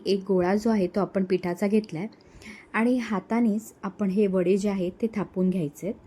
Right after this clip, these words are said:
ही एक पद्धत झाली, जी कोकणामध्ये अगदी आपण सहज असे बोटांनी हे वडे थापले जातात. तर आता हा वडा इथे तयार झाला आहे. तुम्हाला मी दुसरी पद्धतसुद्धा दाखवणार आहे, कारण बरेच जर तुम्हाला क्वांटिटीमध्ये हे वडे करायचे असतील,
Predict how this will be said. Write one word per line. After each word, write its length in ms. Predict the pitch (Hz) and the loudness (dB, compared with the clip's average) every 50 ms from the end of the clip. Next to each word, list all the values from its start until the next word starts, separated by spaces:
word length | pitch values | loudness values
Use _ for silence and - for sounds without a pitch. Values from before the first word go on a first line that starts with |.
| - - - - - - - _ - - - - _ - - - - - _ - - | -20 -20 -20 -20 -20 -20 -20 _ -20 -20 -20 -20 _ -20 -20 -20 -20 -20 _ 0 2
ही 120 | 269 269 | 4 4
एक 120 | 269 269 - | 4 4 4
पद्धत 300 | 254 233 202 - 240 240 233 - | 4 4 6 6 4 4 4 2
झाली, 260 | 247 220 196 180 202 214 - - - - - - - - - | 0 0 2 0 -2 -4 -10 -18 -20 -20 -20 -20 -10 -4 -4
जी 80 | 254 | -2
कोकणामध्ये 760 | 226 - 233 208 214 220 220 220 220 226 220 196 208 196 202 | 4 6 6 6 6 4 2 2 2 2 2 2 0 0 -2
अगदी 320 | - - 196 180 170 202 208 | -2 -4 -4 -4 -2 0 0
आपण 360 | 185 185 - 208 190 185 202 | -2 0 -2 -2 -2 0 -2
सहज 360 | 214 208 214 190 202 208 196 208 | -2 -2 -2 0 0 0 0 0
असे 240 | 196 - - 202 | -2 0 0 0
बोटांनी 640 | 190 185 185 175 170 - 190 196 202 196 170 170 220 - - - - - | 0 0 -2 -2 -2 -2 -4 -2 0 0 0 -2 -2 -6 -10 -12 -6 -2
हे 100 | 202 208 | -2 0
वडे 240 | 190 185 175 175 185 185 - | 2 2 2 0 0 -2 -2
थापले 280 | 196 165 - 170 170 | -4 -2 -2 -2 -2
जातात. 320 | 165 170 151 147 - 123 113 - - - - - - - - - - - - - - - - - - - - - - - | -2 -4 -6 -8 -10 -14 -16 -16 -20 -20 -20 -20 -20 -20 -20 -20 -20 -20 -20 -20 -20 -20 -20 -20 -20 -20 -20 -6 0 0
तर 60 | 247 | 2
आता 140 | 240 240 247 | 2 2 2
हा 140 | 240 254 | 2 2
वडा 220 | 240 233 226 226 233 | 4 4 6 6 4
इथे 200 | 233 220 - 247 - | 4 2 2 0 0
तयार 280 | 233 202 185 190 208 240 | 2 2 2 2 2 2
झाला 260 | 233 247 196 160 160 | 2 0 0 0 -2
आहे. 80 | 202 208 - - - - - _ - - - - - - - - | -4 -8 -10 -16 -20 -20 -20 _ -20 -20 -20 -20 -20 -20 -6 -2
तुम्हाला 220 | 262 240 254 262 277 | 0 2 4 4 6
मी 120 | 277 285 | 6 6
दुसरी 300 | 254 240 226 - 254 269 | 4 4 2 2 0 0
पद्धतसुद्धा 600 | 262 - 262 233 214 247 262 269 262 226 240 254 | 2 4 2 4 4 2 2 2 2 4 4 4
दाखवणार 400 | 254 240 202 214 - 220 220 220 | 4 2 0 0 0 -2 0 0
आहे, 260 | 220 202 190 180 180 185 - - - - - - - - | -2 -2 -2 -4 -6 -6 -10 -14 -20 -20 -20 -12 -6 -2
कारण 240 | 214 214 214 220 | 0 2 2 2
बरेच 340 | 208 202 185 190 214 226 208 | 2 4 4 4 4 4 4
जर 100 | 226 226 220 | 0 0 0
तुम्हाला 240 | 240 220 214 214 214 | 0 0 2 2 0
क्वांटिटीमध्ये 720 | 214 214 208 190 180 180 208 190 208 202 202 202 190 196 196 | 0 0 0 0 0 0 0 0 0 0 0 0 -2 -2 0
हे 120 | 214 202 | 0 0
वडे 220 | 190 190 185 185 | 0 2 0 0
करायचे 440 | 190 - 190 180 180 175 180 - 277 | 0 -2 -2 -2 -2 -2 0 0 0
असतील, 340 | 247 220 - - 165 170 | 0 0 -2 -6 -8 -8